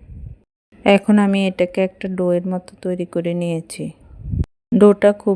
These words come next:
বেশি নরম হবে না। ডোটা তৈরি করা হয়ে গেলে দশ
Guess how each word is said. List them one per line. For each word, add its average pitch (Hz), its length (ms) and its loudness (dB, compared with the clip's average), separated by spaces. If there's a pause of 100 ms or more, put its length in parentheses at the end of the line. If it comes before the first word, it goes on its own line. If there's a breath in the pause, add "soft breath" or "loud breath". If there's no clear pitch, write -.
বেশি 185 260 -4
নরম 180 380 -2
হবে 170 300 -4
না। 160 140 -6 (1000)
ডোটা 202 400 6
তৈরি 202 340 0
করা 190 300 -2
হয়ে 180 320 -2
গেলে 190 300 -4
দশ 180 200 -2